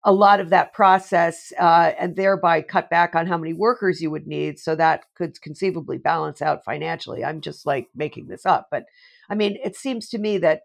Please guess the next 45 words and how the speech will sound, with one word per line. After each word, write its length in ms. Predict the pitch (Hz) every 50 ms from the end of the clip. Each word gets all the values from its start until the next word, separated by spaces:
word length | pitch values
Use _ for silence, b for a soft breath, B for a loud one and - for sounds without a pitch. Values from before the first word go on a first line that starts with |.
| -
um, 340 | - 185 180 175 175 170 170 - -
yes, 320 | 175 202 202 185 185 -
there's 220 | 185 185 180 160 170
a 100 | 170 -
lot 240 | 170 175 170 170 180
of 120 | 165 170
resistance 480 | 180 165 202 220 208 - 220 202 - -
to 120 | - 185
change, 480 | - - 247 240 226 226 208 170 - -
but 140 | - - -
that 220 | 180 190 - -
seems 260 | - - 415 370 - -
like 160 | 185 185 185
a 60 | 175
very 300 | 147 170 170 170 170 160
sensible 720 | 160 - - - 151 175 - _ - - - - 226 - _
change 400 | - - - - - - - -
to 80 | - - _
me. 240 | - - - _ b b b b b b b
And 180 | 226 240 220
you 120 | 247 254 233
would 260 | 240 233 196 214 -
avoid 420 | - - 220 190 214 220 254 277 269
a 60 | 247
lot 240 | 220 214 196 202 214
of 80 | 196
worker 580 | 170 170 202 208 208 - 220 208 190 175 - -
indus-, 440 | - 202 220 233 277 240 190 - - -
i-, 140 | 226 - - _ _ - - - 185
i-, 80 | - 185 214
injuries, 600 | 247 262 285 - - 202 156 117 120 - - -
which 200 | 175 175 - 165
happen 460 | 156 175 170 - 160 139 151 139 _ _ _ _
a 20 |
great 240 | - - 151 151 -
deal, 420 | - 208 226 202 147 131 - - _ _ _ _ _ _ _
especially 400 | - 180 175 - 175 156 156 151
at 80 | -
the 80 | - 160
beginning 400 | - 156 - 165 147 147 147 135
of 140 | 135 139 139
that, 240 | 135 127 127 123 _ -
um, 320 | - 131 117 117 120 - _ _
processing 500 | - 151 156 - 151 120 - - - 101
line. 260 | - 87 85 - -